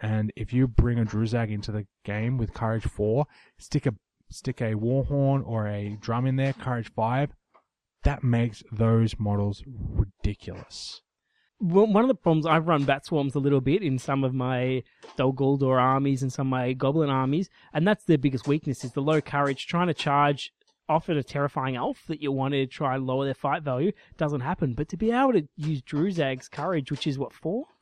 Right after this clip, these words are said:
Speaker 1: Four.
Speaker 2: That's pretty good.
Speaker 1: That's
Speaker 2: I'll
Speaker 1: the
Speaker 2: take that.
Speaker 1: highest for goblins.
Speaker 2: Yeah,
Speaker 1: Uh,
Speaker 2: that's
Speaker 1: equal with Dru-, uh, Durbos.
Speaker 2: Yep. I really like that one. Now,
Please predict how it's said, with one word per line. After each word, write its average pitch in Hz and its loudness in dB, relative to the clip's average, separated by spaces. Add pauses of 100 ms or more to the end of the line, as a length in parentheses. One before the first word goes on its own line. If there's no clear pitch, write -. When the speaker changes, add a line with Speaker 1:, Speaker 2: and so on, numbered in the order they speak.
(460)
Speaker 1:
Four. 110 4 (200)
Speaker 2:
That's 165 -2
pretty 151 0
good. 139 2
Speaker 1:
That's 127 0
Speaker 2:
I'll 143 4
Speaker 1:
the 147 2
Speaker 2:
take 131 0
that. 135 4
Speaker 1:
highest 135 4
for 131 -4
goblins. 104 -4 (300)
Speaker 2:
Yeah, 135 -6
Speaker 1:
Uh, - -4
Speaker 2:
that's 131 -2
Speaker 1:
equal 143 6
with 123 8
Dru-, 117 -4 (100)
uh, 110 -4
Durbos. 107 -4 (340)
Speaker 2:
Yep. 131 -16 (480)
I 131 -2
really 160 8
like 156 6
that 165 6
one. 131 2 (200)
Now, 190 8